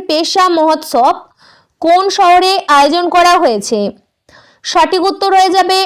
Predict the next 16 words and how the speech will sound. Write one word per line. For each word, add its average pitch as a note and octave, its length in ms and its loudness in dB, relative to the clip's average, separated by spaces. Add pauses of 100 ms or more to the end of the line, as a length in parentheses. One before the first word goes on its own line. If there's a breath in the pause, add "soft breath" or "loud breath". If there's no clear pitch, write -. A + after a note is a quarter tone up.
অন্ধ্রপ্রদেশের F4+ 880 0
বিশাখাপত্তনমে। E4 1000 -2 (1000 soft breath)
পরবর্তী, E4+ 580 2 (140)
প্রধানমন্ত্রী F4+ 760 -2
নরেন্দ্র E4 460 0
মোদী C4 340 -2 (220)
কোন F4+ 280 2
শহরে D4+ 460 0 (580 soft breath)
বাঁশের D#4+ 560 0 (100)
উদ্যান D#4 480 0 (140)
থিমের F4 380 -2
উপর F4+ 300 0
ভিত্তি D4+ 380 -2
করে A#3 280 0 (640 soft breath)
দেশের E4 480 0
প্রথম E4+ 360 0